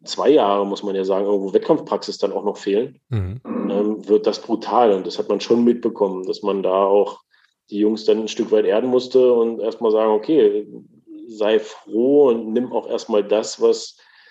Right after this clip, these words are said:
Speaker 1: äh, was du bekommen kannst, wenn das Regionalliga ist, ähm, dann ist das schon gut. Und wenn du da die Möglichkeit bekommst, auch zu spielen,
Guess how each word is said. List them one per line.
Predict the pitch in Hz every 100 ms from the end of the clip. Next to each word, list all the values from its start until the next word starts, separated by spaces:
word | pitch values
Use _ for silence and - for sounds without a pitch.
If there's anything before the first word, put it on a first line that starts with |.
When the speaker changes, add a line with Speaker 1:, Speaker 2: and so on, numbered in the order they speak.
| _ _
Speaker 1:
äh, | 117 107
was | 104 -
du | 110
bekommen | 104 110 101
kannst, | - 147 160 - -
wenn | 110 107
das | 107 104
Regionalliga | 107 104 104 98 98 101 101
ist, | 127 143 - _ 143
ähm, | 123 123 123 120 131 120 113
dann | 110 110 113 117 - - -
ist | - 110
das | -
schon | 107 107
gut. | 113 180 - - _ _
Und | - 104
wenn | 104
du | 104
da | 101
die | 101
Möglichkeit | 101 101 - 104 -
bekommst, | - 110 110
auch | 107
zu | -
spielen, | - - 113 139 143